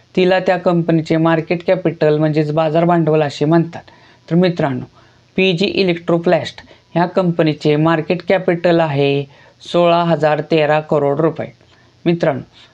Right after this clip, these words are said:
कोणत्याही कंपनीचा अभ्यास करताना पाचवा मुद्दा बघणे अत्यंत गरजेचे असते,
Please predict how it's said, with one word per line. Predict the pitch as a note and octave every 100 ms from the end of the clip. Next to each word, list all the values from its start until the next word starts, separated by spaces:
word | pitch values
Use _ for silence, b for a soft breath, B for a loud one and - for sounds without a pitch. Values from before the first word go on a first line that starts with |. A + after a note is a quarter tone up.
| b -
कोणत्याही | F3 E3+ F3+ F3
कंपनीचा | F#3+ E3+ F3+ E3+ F3
अभ्यास | D#3+ E3+ E3+
करताना | - F3 E3+ D#3 D#3
पाचवा | F3 E3 E3 E3+
मुद्दा | F3+ E3+ F3
बघणे | E3+ D#3+ D#3+
अत्यंत | D#3+ E3 D#3+ E3
गरजेचे | E3 D#3+ E3+ F3
असते, | E3 E3 - D3 C#3+